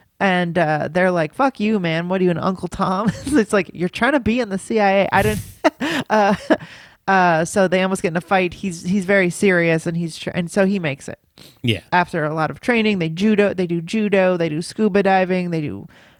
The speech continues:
Speaker 1: gun training. They show him, like, how to make explosives. They're like, "Whenever, whatever country you're in, use,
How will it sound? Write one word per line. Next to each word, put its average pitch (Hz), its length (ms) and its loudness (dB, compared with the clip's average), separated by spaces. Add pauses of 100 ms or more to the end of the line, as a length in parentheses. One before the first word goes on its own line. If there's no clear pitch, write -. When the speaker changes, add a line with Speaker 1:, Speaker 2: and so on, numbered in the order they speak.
(160)
Speaker 1:
gun 208 320 2
training. 185 460 0
They 160 80 -6
show 190 340 2
him, 170 80 -2
like, 143 300 -6 (220)
how 196 200 2
to 185 80 2
make 175 240 -4
explosives. 214 840 0
They're 175 160 2
like, 151 200 -2
"Whenever, 190 280 0
whatever 196 300 2
country 220 480 -2
you're 180 160 -2
in, 175 380 -4 (640)
use, 185 720 2